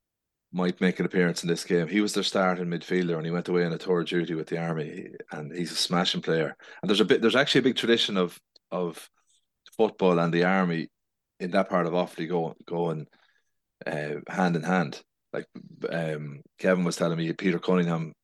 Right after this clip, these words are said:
off the panel last year, he was away on a tour of duty. Anton Sullivan's an Army man as well. He would have been away, missed a lot of football earlier in his career. It's interesting, and it, it, it kind of, again, exemplifies the way Offaly is just two counties in one, sort of. He, there's no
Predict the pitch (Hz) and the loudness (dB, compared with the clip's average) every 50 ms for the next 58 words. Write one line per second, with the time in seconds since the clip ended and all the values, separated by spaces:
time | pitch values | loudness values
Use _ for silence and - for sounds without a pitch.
0 | _ _ - - 92 - - - - 85 85 82 82 80 80 87 90 87 85 - | _ _ -20 -18 -18 -18 -16 -10 -6 -6 -4 -2 -2 -2 0 2 2 2 2 2
1 | - 92 80 85 87 82 82 85 85 85 80 80 80 - - 90 82 82 80 90 | 0 -2 -2 -2 -2 -2 -2 -2 -2 0 0 -2 -4 -4 -4 -4 -2 -2 -2 -2
2 | 80 76 85 78 80 90 87 - 90 85 - - 90 90 87 82 87 82 76 82 | -2 -2 0 0 0 0 0 0 -2 -2 0 4 4 4 4 2 0 -4 -4 -4
3 | 82 82 82 80 80 80 80 80 80 156 - - 85 85 82 82 80 80 78 78 | -4 -2 -2 -2 -2 -4 -4 -4 -4 -6 -6 -4 -2 0 2 2 2 0 -2 -2
4 | 82 82 78 85 80 80 78 82 80 78 78 78 - _ _ _ _ _ - 87 | -4 -4 -2 -4 -4 -2 -2 -2 -2 -2 -4 -6 -8 _ _ _ _ _ -6 -4
5 | - - 90 82 80 78 - - - - 80 80 82 85 82 80 78 78 76 76 | -2 2 2 2 2 2 -2 -6 -6 -4 -2 0 2 2 2 2 0 -2 -2 -4
6 | 76 - - - 80 78 73 - - - - - _ _ _ - 175 - - - | -6 -6 -4 -2 -2 -2 -2 -6 -10 -20 -20 -20 _ _ _ -4 0 0 0 2
7 | - 131 107 - 104 90 76 104 101 95 92 - - 98 90 - _ _ _ - | 2 2 2 2 0 -2 0 0 2 0 0 0 -2 -6 -6 -8 _ _ _ -12
8 | 95 - - 120 123 127 120 101 - - - 98 92 107 107 107 110 107 101 90 | -8 -2 0 2 4 4 4 2 0 -4 -8 -4 0 2 2 4 2 0 -2 -4
9 | - _ - - - 85 - 104 101 95 95 90 - 98 90 90 82 - 90 90 | -8 _ -14 -14 -8 -4 -2 -2 -2 -2 -4 -2 0 0 0 0 0 0 2 2
10 | 87 87 87 92 - - 82 80 80 - - 87 80 - - - - - - 90 | 4 2 2 0 -2 -4 -6 -4 -4 -4 -4 -4 -4 -6 -8 -10 -12 -8 -4 -4
11 | 85 - - 85 82 82 80 78 - 76 76 80 82 82 85 87 - 90 80 78 | -4 -2 -2 -4 -2 -4 -4 -6 -6 -6 -4 -2 -2 -2 -2 -2 0 -2 -2 -2
12 | 78 73 - - - - - _ _ _ - - - - _ _ _ - 82 87 | -2 -6 -10 -14 -20 -20 -20 _ _ _ -20 -20 -20 -20 _ _ _ -4 -4 -4
13 | - - 95 85 98 101 101 104 104 98 101 - | -2 -2 -2 2 4 6 6 6 6 4 2 -2